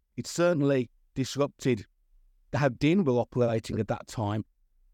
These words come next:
Generally, the effect in terms of, like, on the sector, that pandemic, do you think that did move the dial on innovation, or have we reverted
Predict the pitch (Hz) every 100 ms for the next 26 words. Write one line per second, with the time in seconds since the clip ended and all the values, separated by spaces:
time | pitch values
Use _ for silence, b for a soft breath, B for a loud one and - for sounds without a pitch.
0 | _ 220 226 240 214 190 180 - - -
1 | - 180 - 180 160 156 151 143 139 151
2 | 139 127 - 147 - - 95 - 139 123
3 | 139 123 107 104 98 _ 135 117 - 208
4 | 208 - 196 180 - 220 175 123 110 104
5 | 113 104 104 104 98 _ 101 101 - 117
6 | 139 147 120 147 127 135 127 120 131 120
7 | - 120